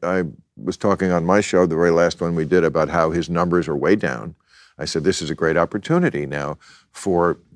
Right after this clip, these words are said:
Democrats. Don't do that. Don't do the v-, version of cry your leftist tears. Don't be like, 'Ah, you morons, you voted for this guy.'" And now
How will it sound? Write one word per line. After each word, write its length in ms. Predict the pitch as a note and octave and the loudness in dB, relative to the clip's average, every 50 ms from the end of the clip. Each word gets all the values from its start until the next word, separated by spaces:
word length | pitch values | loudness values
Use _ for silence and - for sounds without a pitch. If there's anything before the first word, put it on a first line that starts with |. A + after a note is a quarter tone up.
| - D#2 | -14 -6
Democrats. 600 | - F#2 G2 G#2+ G#2+ - - F2+ E2+ F2+ - - - _ _ - | -2 -2 0 0 0 0 0 0 0 0 -2 -8 -16 _ _ -4
Don't 280 | - F2 G#2 A#2 - _ - F#2 | 0 0 0 0 -2 _ -6 0
do 200 | G2 B2 B2+ A#2+ | 4 4 6 6
that. 480 | A#2 A#2+ G#2+ F2 D#2 C2+ - - - _ _ _ - _ _ _ _ _ _ _ _ _ _ - | 6 6 6 4 2 -2 -6 -14 -20 _ _ _ -20 _ _ _ _ _ _ _ _ _ _ -6
Don't 320 | - A#2+ A#2+ B2+ B2 - - | 0 0 2 2 0 -2 2
do 320 | - C3+ C3 B2+ C3+ C3+ - _ _ - | 4 6 8 6 6 4 0 _ _ -4
the 100 | - A#2 | 0 0
v-, 160 | A2 G#2 G2+ - _ - | 2 0 0 -2 _ 0
version 520 | A#2+ G2 E2+ B2 B2+ C3+ B2+ B2+ C3+ B2+ C3 - | 0 4 6 8 8 8 8 6 2 2 2 2
of 280 | - A2 G#2+ G2+ - - _ - - - | 2 2 2 2 -2 -6 _ -20 -14 -6
cry 240 | - - A#2+ A2 A2+ | 2 4 6 6 6
your 160 | A#2 A2+ A2 | 6 6 6
leftist 460 | A2 A2 G#2 - - G2 G2 - - | 4 4 2 0 -4 -8 -8 -6 -2
tears. 300 | - G#2 E2+ C#2+ C2+ - | 0 0 0 0 -2 -4
Don't 260 | - F#2+ F#2 G#2 F#2+ | -2 -2 -2 -2 -2
be 100 | - G2+ | 0 2
like, 180 | G2 G2+ F#2+ G2 | 2 2 4 4
'Ah, 260 | G#2+ B2 A#2+ A#2 A#2 | 6 6 6 6 6
you 180 | A2 G#2+ G#2+ A2 | 4 4 2 0
morons, 520 | A2 G#2 G#2 G#2 G#2 G2+ F#2+ G2 G2+ F2+ | 0 2 4 6 6 6 4 4 2 0
you 80 | F#2 F2 | -2 0
voted 300 | D#2 G2 G#2 G2+ G2 - | 2 4 4 4 4 2
for 80 | G2 | 2
this 180 | F2 F#2+ F#2 - | 2 0 0 0
guy.'" 260 | - F#2 F#2 F#2 F2+ | -2 -2 -2 -2 -2
And 140 | E2+ E2 D#2 | -4 -4 -4
now 220 | D#2+ E2 E2+ E2 | -4 -4 -6 -6